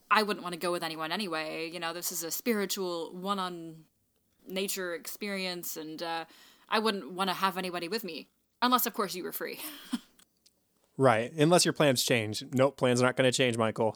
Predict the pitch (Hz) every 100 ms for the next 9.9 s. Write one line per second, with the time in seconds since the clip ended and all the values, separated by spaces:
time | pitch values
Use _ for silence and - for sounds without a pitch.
0 | - 247 240 220 190 196 175 185 170 226
1 | 208 170 - _ _ 196 180 175 - -
2 | - _ _ - - 120 104 110 _ _
3 | _ _ _ _ _ - _ 135 120 131
4 | 131 - 165 165 156 160 151 139 143 160
5 | 147 127 123 135 127 123 120 113 120 117
6 | 120 120 131 - _ - 120 110 117 127
7 | 117 113 127 120 104 104 - 120 110 104
8 | 107 110 107 117 113 117 120 - - 113
9 | - 131 117 113 110 107 110 110